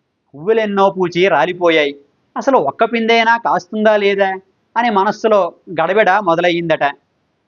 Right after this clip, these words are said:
మొత్తానికి ఎట్టకేలకు ఒక పిందె కాసింది. దానితో ఆ చెట్టు మీద ప్రభాకరులకు ఇంకా శ్రద్ధ పెరిగింది. ఇంతలో ఆ పిందె క్రమంగా ఏపుగా పెరిగింది.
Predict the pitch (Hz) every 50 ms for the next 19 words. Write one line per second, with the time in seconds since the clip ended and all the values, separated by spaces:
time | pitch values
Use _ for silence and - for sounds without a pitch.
0 | _ _ - 120 117 117 - 175 175 170 165 160 - 202 170 151 143 147 - _
1 | _ _ - 214 214 202 202 220 214 214 214 214 202 202 196 - 175 170 - _
2 | _ - 180 202 208 196 - 185 165 165 208 214 208 160 160 156 - 170 160 147
3 | 143 143 147 - _ _ _ _ _ _ _ _ - 131 113 117 127 151 156 151
4 | 196 175 143 135 - - _ _ _ _ _ 131 131 143 147 - 143 135 139 -
5 | 185 190 185 180 185 226 - - _ _ _ - - 143 143 147 175 202 196 214
6 | 202 185 185 185 - 208 185 160 151 - - _ _ _ - 120 135 165 - 202
7 | 202 226 233 220 190 180 165 165 185 175 180 165 160 165 156 156 143 143 143 -
8 | - _ _ _ _ _ _ _ _ - 143 151 156 196 185 180 175 165 147 143
9 | - - _ _ 117 123 139 139 139 156 165 165 175 175 156 143 147 - _ _
10 | _ _ - 202 196 196 202 208 214 208 202 190 175 160 - _ _ _ - 170
11 | 180 180 180 175 170 170 151 139 165 190 202 175 165 156 151 151 151 151 143 135
12 | 135